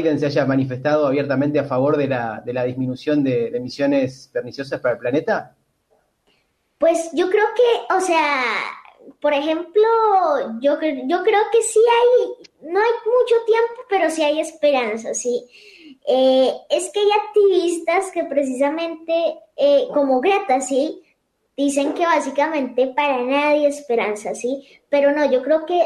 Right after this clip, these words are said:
Speaker 2: la esperanza es precisamente <laughs> lo uni-, lo último que se pierde, eh, y hay muchísimo en los niños, en los,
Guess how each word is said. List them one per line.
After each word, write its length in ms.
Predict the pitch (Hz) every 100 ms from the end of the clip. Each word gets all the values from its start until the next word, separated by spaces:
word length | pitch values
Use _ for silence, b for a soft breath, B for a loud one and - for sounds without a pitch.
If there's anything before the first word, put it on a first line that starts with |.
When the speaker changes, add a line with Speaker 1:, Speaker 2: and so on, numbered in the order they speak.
| -
Speaker 2:
la 120 | 302
esperanza 640 | 294 - 269 285 277 320
es 100 | 339
precisamente 880 | 339 339 349 330 320 339 339 330 349 - _
<laughs> 720 | 359 370 349 339 523 480 339
lo 180 | 285 285
uni-, 280 | 277 285 - 285
lo 200 | 285 294
último 460 | 285 320 311 320
que 100 | 320
se 120 | 320
pierde, 520 | 269 277 277 277 294 349 B B B _
eh, 340 | 262 262 269 277 269
y 80 | 285
hay 160 | 262
muchísimo 580 | 285 311 330 381 381 381
en 160 | 403 381
los 180 | 285 254
niños, 460 | 302 381 359 247 254
en 140 | 226
los, 400 | 233 226 226 -